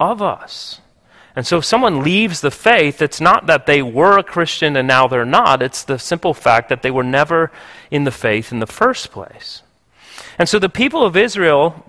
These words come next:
did not, many of the people of Israel did not persevere, but they fell away and they were destroyed in their unbelief and disobedience. But Christians who have been saved from their former slavery to sin need to persevere in the faith,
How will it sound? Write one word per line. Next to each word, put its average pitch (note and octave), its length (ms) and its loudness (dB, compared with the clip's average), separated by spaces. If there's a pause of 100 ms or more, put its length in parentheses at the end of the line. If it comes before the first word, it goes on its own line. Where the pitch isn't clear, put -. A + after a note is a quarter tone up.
did F3 220 0
not, E3 480 2
many C#3+ 260 2
of A#2 40 0
the G#2+ 80 -2
people A2 280 -6
of G2 100 -6
Israel B2+ 300 -4
did D3+ 140 -4
not C#3+ 260 2
persevere, F3 760 -2 (240)
but A#2 140 -6
they B2+ 100 -2
fell D#3 320 2
away B2+ 460 2
and G#2+ 120 -4
they A2+ 80 -4
were G#2+ 120 -2
destroyed B2 720 -4
in A2 160 -8
their G#2+ 160 0
unbelief G#2+ 640 -4 (340)
and G#2+ 120 -6
disobedience. A2 960 -6 (540)
But G#2+ 180 -14
Christians B2+ 800 -4
who C3 120 -2
have B2+ 160 2
been A2+ 160 -2
saved C3+ 380 0
from B2+ 180 -4
their A2+ 120 0
former B2 360 -2
slavery G#2+ 540 -4
to G#2+ 140 -16
sin G2+ 500 -8 (280)
need A2+ 260 -6
to - 100 -4
persevere A2+ 640 -2
in G#2 100 -4
the C3+ 60 -6
faith, - 640 -6